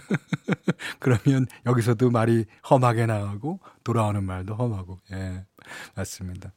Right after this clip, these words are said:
육칠일팔 번님은, 아,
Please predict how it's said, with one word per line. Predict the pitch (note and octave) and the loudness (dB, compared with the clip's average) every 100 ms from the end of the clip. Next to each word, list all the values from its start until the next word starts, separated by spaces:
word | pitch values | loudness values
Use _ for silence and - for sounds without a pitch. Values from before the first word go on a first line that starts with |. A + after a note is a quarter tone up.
| - - - - - - - | -20 -20 -20 -20 -20 -20 0
육칠일팔 | B2 A#2 D3 C#3 B2+ C3 | 2 4 8 8 10 8
번님은, | A#2+ A#2 A2 A#2+ B2+ A2 _ - - | 6 4 4 4 2 0 _ -20 -14
아, | - E2 F2+ F2 E2 D#2+ - | -6 -2 0 -2 -4 -10 -14